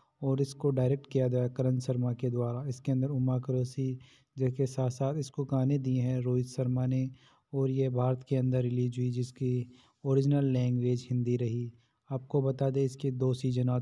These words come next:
चुके हैं, जिसके number of episode की बात की जाए बीस हो चुके हैं। तो यह लोगों को काफ़ी आपको ओटीटी प्लेटफॉर्म पर देखने को मिलेगा और कहीं आपको यह वेब सीरीज देखने को नहीं मिलने वाली है। बात की जाए इसके अन्य कलाकारों की, तो अन्य कलाकारों ने भी इसके अंदर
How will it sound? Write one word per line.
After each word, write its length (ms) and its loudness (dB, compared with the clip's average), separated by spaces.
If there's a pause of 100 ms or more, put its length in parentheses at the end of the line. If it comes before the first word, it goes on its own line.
चुके 200 -4
हैं, 220 0
जिसके 340 -4
number 340 2
of 200 -2
episode 480 -6
की 100 -4
बात 260 -2
की 180 -4
जाए 200 0
बीस 320 -4
हो 200 0 (100)
चुके 220 -4
हैं। 240 -2 (680)
तो 60 -2
यह 220 2
लोगों 340 0
को 160 -4 (100)
काफ़ी 400 -2 (380)
आपको 360 0
ओटीटी 300 -2
प्लेटफॉर्म 500 -2
पर 140 -2
देखने 380 0
को 140 -2
मिलेगा 420 0
और 300 -2
कहीं 280 0 (100)
आपको 260 -6
यह 160 0
वेब 180 0
सीरीज 360 -4
देखने 300 0
को 220 -2
नहीं 280 2
मिलने 340 0
वाली 280 -2
है। 220 -2 (500)
बात 260 -2
की 160 -2
जाए 180 0
इसके 300 -4
अन्य 380 0
कलाकारों 500 -2
की, 120 -6
तो 140 -4
अन्य 220 0
कलाकारों 500 -2
ने 100 0
भी 80 -2
इसके 240 -6
अंदर 280 -2